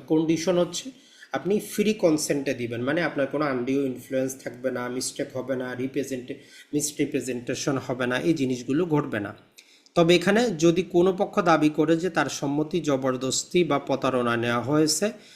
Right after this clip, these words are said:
তখন কনসিডারেশনের পরিমাণ প্রমাণ হিসাবে ধরা হবে যে আপনি তো টাকা কম দিয়েছেন, তার মানে তার দাবিটা সত্য। তো এইটাই হচ্ছে মূল জিনিস। তাহলে আশা করি আপনারা বুঝতে পারলেন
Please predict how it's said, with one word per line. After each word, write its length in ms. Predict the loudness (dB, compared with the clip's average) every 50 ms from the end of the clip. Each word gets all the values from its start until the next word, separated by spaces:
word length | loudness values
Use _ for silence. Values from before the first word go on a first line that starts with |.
| -14 _ -2
তখন 260 | 0 2 2 2 2
কনসিডারেশনের 1000 | 4 4 6 6 6 4 4 2 4 4 2 2 2 2 2 2 2 4 2 0
পরিমাণ 520 | 0 -2 -2 -2 -2 -2 -2 0 0 0
প্রমাণ 420 | -2 -2 -4 -4 -2 -2 -2 -2 -2
হিসাবে 420 | -4 -4 -6 -6 -4 -2 -2 -2
ধরা 280 | -2 -4 -4 -6 -6 -8
হবে 280 | -8 -10 -12 -12 -8
যে 120 | -4 -2 -2
আপনি 220 | -2 -2 -4 -8
তো 100 | -6 -6
টাকা 260 | -4 -4 -4 -4 -6
কম 300 | -6 -6 -6 -6 -6 -6
দিয়েছেন, 400 | -8 -8 -8 -8 -10 -10 -12 -10
তার 160 | -10 -8 -8
মানে 180 | -6 -6 -6 -4
তার 240 | -4 -6 -6 -6 -6
দাবিটা 340 | -6 -6 -6 -6 -8 -10 -8
সত্য। 600 | -6 -6 -6 -6 -8 -10 -14 -14 -14 -16 -20 _ _ _ -20 -20 _ _ _
তো 80 | -20 -20 -8 _ 2
এইটাই 420 | 2 2 2 2 4 4 4 4
হচ্ছে 300 | 4 0 -2 -4 -2 0
মূল 220 | 0 0 0 -2
জিনিস। 420 | -2 -4 -4 -4 -4 -4 -4 -6 -6
তাহলে 300 | -6 -6 -4 -2 -2 -2
আশা 280 | -2 -4 -4 -4 -4
করি 200 | -4 -2 0 0
আপনারা 320 | 0 0 -2 -4 -4 -4 -4
বুঝতে 320 | -2 -4 -4 -4 -4 -6
পারলেন 440 | -4 -4 -4 -4 -2 -2 -2 -4 -4